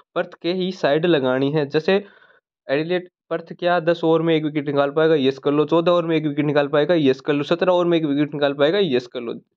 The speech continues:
ये इवेंट आपको पर्थ के यस करके चलने आने वाले मैच के अंदर, जब जब जो जो प्रेडिक्शन आए वैसे हिसाब से आपको, ठीक है। यहाँ से सबसे ज़्यादा चौके पर्थ लगाएगा, तो पर्थ, पर्थ के ऊपर हमने अमाउंट लगा दिया। नीचे हम बात कर लेते हैं इस मैच में सबसे ज़्यादा छक्के कौन लगाने वाला है,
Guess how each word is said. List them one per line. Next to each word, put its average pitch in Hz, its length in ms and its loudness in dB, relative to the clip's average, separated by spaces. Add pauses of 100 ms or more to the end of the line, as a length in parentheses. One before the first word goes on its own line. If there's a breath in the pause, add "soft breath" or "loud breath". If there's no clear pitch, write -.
(360)
ये 151 160 -4
इवेंट 151 320 -2
आपको 135 240 -2
पर्थ 139 220 -4
के 143 140 -2
यस 143 120 -2
करके 170 360 0
चलने 123 380 -2
आने 127 280 0
वाले 143 300 2 (320 loud breath)
मैच 156 240 -2
के 214 80 -4
अंदर, 240 140 0
जब 202 160 0
जब 185 200 0
जो 180 180 0
जो 196 160 2
प्रेडिक्शन 147 480 0
आए 127 220 2
वैसे 120 280 2
हिसाब 135 280 0
से 135 140 -2
आपको, 127 200 -2
ठीक 196 220 -2
है। 220 60 2 (140)
यहाँ 147 180 0
से 180 220 -4 (300)
सबसे 180 140 -12
ज़्यादा 175 200 2
चौके 170 260 0
पर्थ 160 280 -2
लगाएगा, 185 340 4
तो 196 80 -2
पर्थ, 185 220 -4 (280)
पर्थ 160 160 -8
के 170 100 -10
ऊपर 165 180 0
हमने 147 200 0
अमाउंट 143 300 2
लगा 120 260 2
दिया। 127 180 0
नीचे 147 220 -2
हम 202 80 2
बात 202 180 0
कर 196 100 -2
लेते 202 200 0
हैं 202 60 2
इस 196 80 -4
मैच 196 140 2
में 196 80 0
सबसे 196 120 0
ज़्यादा 196 160 2
छक्के 190 220 -2
कौन 185 160 0
लगाने 180 300 2
वाला 175 220 2
है, 220 60 0